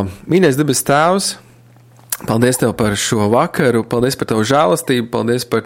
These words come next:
Tavu mīlestību, ka Tu dāvā to bagātīgi visiem, un, ā,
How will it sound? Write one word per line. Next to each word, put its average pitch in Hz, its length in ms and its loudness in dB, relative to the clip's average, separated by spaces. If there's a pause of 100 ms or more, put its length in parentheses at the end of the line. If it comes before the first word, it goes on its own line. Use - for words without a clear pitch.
Tavu 110 160 0
mīlestību, 139 640 -2
ka 113 160 -6
Tu 117 160 -2
dāvā 120 480 0
to 110 160 -6
bagātīgi 120 720 -2
visiem, 127 540 -2 (840)
un, 117 300 -4 (100)
ā, 113 160 -2